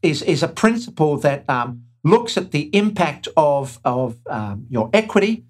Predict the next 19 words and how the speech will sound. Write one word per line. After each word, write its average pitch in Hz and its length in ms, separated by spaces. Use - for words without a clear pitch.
and 127 380
how, 180 600
um, 110 280
returns 170 800
influence 160 560
that 139 160
equity, 127 420
and 123 160
the 110 60
path 185 400
of 131 80
that 131 180
equity, 120 540
uh, 104 220
when 135 160
we 131 100
have 120 260
big 143 220
drawdowns, 151 800